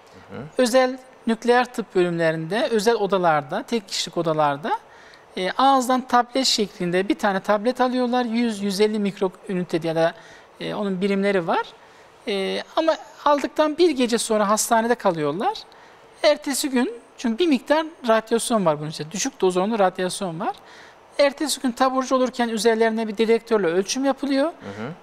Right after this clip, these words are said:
Speaker 2: Düşük dozda olduğu gösterildikten sonra insanlar taburcu ediliyor. Toplumdaki korku şu: "Ben bu atom tedavisini aldıktan sonra bir hafta on gün kimseye yaklaşmayacağım, kimseyi kucaklamayacağım, evime girmeyeceğim."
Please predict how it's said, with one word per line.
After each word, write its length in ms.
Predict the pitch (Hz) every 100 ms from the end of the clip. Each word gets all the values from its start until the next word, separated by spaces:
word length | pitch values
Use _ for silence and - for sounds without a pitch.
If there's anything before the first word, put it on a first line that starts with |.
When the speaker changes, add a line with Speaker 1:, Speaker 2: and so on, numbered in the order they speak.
| - -
Speaker 2:
Düşük 300 | - 330 -
dozda 280 | 247 208 233
olduğu 340 | 220 214 202
gösterildikten 840 | 226 233 - 233 220 233 - 269 247
sonra 480 | - 185 185 302
insanlar 460 | 359 262 226 196 180
taburcu 400 | 254 233 240 262
ediliyor. 400 | 240 220 240 453 - - - - - - - - -
Toplumdaki 560 | 277 277 302 302 294 311
korku 400 | - 277 262 262
şu: 220 | - 220
"Ben 220 | 254 254
bu 100 | 269
atom 280 | 254 - 254
tedavisini 480 | 247 233 226 - 247
aldıktan 300 | 233 226 240
sonra 240 | 226 208
bir 100 | 262
hafta 280 | 240 208 247
on 160 | 262 220
gün 120 | 233
kimseye 420 | 269 254 - 240
yaklaşmayacağım, 680 | 220 - 202 - 160 - 180
kimseyi 360 | 254 220 214 226
kucaklamayacağım, 760 | 202 196 190 190 180 160 170
evime 320 | 208 208 208
girmeyeceğim." 540 | 220 220 175 151 -